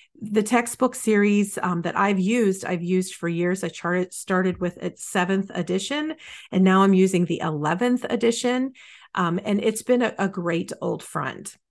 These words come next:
It has taught me scope, sequence, and scaffolding. The students don't like textbooks. So I will, in a future episode, talk about some instructional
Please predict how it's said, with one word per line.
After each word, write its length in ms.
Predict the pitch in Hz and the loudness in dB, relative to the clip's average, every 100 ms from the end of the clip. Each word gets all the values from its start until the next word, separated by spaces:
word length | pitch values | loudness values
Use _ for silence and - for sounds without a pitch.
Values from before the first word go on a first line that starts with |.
| _ | _
It 140 | - 190 | -2 2
has 180 | 185 - | 0 -2
taught 340 | - 196 - | -2 0 2
me 180 | 254 269 | 0 -2
scope, 500 | - - 202 196 196 | -4 0 2 2 -2
sequence, 600 | - 185 175 - 170 175 | -4 -2 -2 -2 -2 -2
and 220 | - 165 | -4 -4
scaffolding. 760 | - 156 139 - - - - - _ _ - - - _ | -4 -2 -2 -4 -10 -10 -10 -12 _ _ -20 -20 -20 _
The 100 | 185 | -6
students 680 | - - 240 254 269 277 - _ _ | -6 2 4 6 4 0 -8 _ _
don't 440 | 202 190 185 202 - | 2 6 4 2 -8
like 480 | - 165 165 160 - _ | -6 -2 -2 -4 -10 _
textbooks. 800 | - - 151 - - 131 - - - - - _ | -18 -10 -10 -8 -6 -6 -8 -16 -18 -20 -20 _
So 400 | - 233 208 196 - | -2 2 4 4 4
I 100 | 202 | 4
will, 340 | 214 233 254 | 6 6 4
in 140 | - | 2
a 120 | 208 196 | -2 -2
future 360 | - 190 220 | -2 -2 0
episode, 580 | - 208 214 - 185 175 | -2 -2 -4 0 0 0
talk 300 | - 240 262 | 0 0 0
about 280 | 254 220 208 | 2 0 0
some 160 | - 190 | 0 -2
instructional 840 | 185 - 202 196 - 185 165 160 | -2 -4 -4 -4 -4 -2 -2 -4